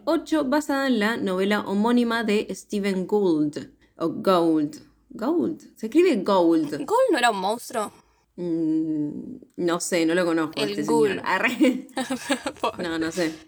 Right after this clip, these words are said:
Speaker 1: Es un escritor estadounidense de relatos y novelas de ciencia ficción.
Speaker 2: Ah, sí, Gould es un demonio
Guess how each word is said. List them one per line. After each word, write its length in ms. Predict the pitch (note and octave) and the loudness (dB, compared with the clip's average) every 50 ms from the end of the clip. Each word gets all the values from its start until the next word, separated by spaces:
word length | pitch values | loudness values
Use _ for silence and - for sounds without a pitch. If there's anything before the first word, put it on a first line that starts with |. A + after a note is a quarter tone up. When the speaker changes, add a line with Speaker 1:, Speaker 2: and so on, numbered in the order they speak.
| _ _ _ _ _ _ _ _ _ | _ _ _ _ _ _ _ _ _
Speaker 1:
Es 140 | - C4+ C4+ | 0 2 4
un 60 | D4 C#4+ | 4 4
escritor 320 | C#4+ C4+ A3+ A3 A#3+ B3+ | 4 4 2 2 4 4
estadounidense 720 | B3+ B3+ B3 A3 A3 A#3 A#3+ B3 C4 C#4 C#4+ C4+ C#4 C#4+ C4 | 4 4 2 0 0 2 2 2 4 4 2 2 2 2 4
de 120 | B3+ C#4+ | 4 4
relatos 420 | C#4+ C#4+ B3 A3+ A#3 A#3 A3+ A3 A3 | 4 4 2 2 0 0 0 -2 -2
y 60 | A3 | -2
novelas 360 | A3 A3 G3+ G3+ G#3 G3+ G3+ | -2 0 0 0 0 0 0
de 100 | G3 F3+ | 0 -2
ciencia 260 | - G3+ G3+ G#3 G#3+ | -2 -2 -2 -2 -2
ficción. 560 | G3 G#3+ A3 - D4+ D4 C#4+ D4 C#4+ C#4+ - - - | -4 -4 0 2 4 4 4 4 2 0 -4 -6 -4
Speaker 2:
Ah, 140 | A#3 A#3 A3+ | -2 -2 -2
sí, 180 | - C4 B3 G#3+ | -4 -8 -10 -8
Gould 280 | G#3 B3+ D4 E4 E4+ - | -6 -2 0 0 0 -2
es 140 | - - - | -4 -4 -2
un 160 | C4 B3 A#3+ | -2 -2 0
demonio 480 | A3+ G#3+ G#3 G#3 A3 A3+ A#3+ B3 B3 | 0 0 2 2 2 2 2 0 -2